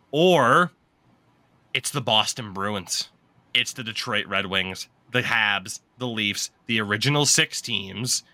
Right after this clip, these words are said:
that are also gonna have an incredible advantage.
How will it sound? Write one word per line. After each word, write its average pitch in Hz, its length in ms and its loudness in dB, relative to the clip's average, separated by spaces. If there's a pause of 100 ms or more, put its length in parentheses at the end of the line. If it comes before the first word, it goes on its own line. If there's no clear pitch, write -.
(140)
that 113 100 2
are 113 100 2
also 139 420 2
gonna 117 200 2
have 101 280 0
an 101 80 -10
incredible 113 640 -4
advantage. 98 720 -2